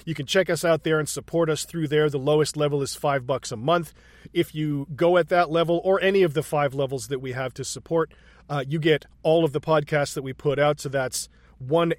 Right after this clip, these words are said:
every week, and you'll get the full episode every week, not the fifteen-minute teaser every other week. Plus, you get, uh, every second week, the new Partial Arts podcast that we put out,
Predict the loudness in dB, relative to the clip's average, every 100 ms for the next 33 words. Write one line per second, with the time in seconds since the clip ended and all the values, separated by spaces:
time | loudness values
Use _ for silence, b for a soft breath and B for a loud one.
0 | 0 0 0 -4 -4 -4 -4 -2 -2 -2
1 | -4 -8 -2 2 2 0 -2 0 0 -2
2 | -6 -8 -6 -6 -6 -6 -8 -6 -8 -6
3 | -8 -8 -6 -4 -6 -4 0 0 2 0
4 | -4 b b b b 2 2 2 -4 0
5 | 2 0 -4 b b _ 0 2 2 0
6 | 0 0 0 -2 -4 -6 -4 -2 0 0
7 | 2 2 2 -2 -4 -8 -14 b b -2
8 | 0 0 -2 -2 -2 -4 -4 -2 2 2